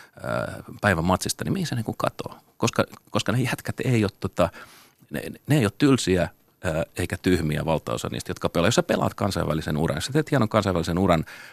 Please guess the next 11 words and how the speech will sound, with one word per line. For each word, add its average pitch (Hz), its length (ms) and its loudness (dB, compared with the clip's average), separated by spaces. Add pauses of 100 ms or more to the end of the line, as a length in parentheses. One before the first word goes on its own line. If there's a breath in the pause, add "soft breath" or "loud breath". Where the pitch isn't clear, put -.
(200 loud breath)
niin, 87 200 4
niin, 85 220 2
niin 90 220 2 (140)
kyllä 107 140 2
sun 90 100 -2
täytyy 82 260 0
olla 78 100 -2 (340)
väistämättä - 540 -2
jonkun 73 260 -10
verran 65 220 -12
älyä. 62 260 -14